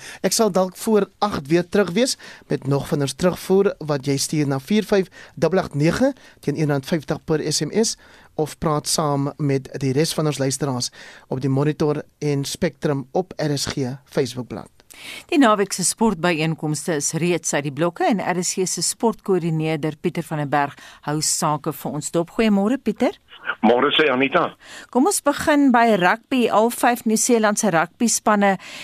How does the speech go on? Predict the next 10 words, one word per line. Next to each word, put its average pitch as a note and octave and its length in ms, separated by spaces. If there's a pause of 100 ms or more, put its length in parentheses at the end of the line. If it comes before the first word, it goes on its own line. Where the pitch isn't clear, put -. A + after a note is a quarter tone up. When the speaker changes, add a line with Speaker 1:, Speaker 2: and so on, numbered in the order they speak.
Speaker 2:
het F#3+ 180
nou G3+ 120
weer F#3+ 260
koning C4 320
gekra G#3 500
in - 80
die F#3+ 160
Trans-Tasmaanse G#3+ 1200
rugby E3 380
reeks, F3+ 320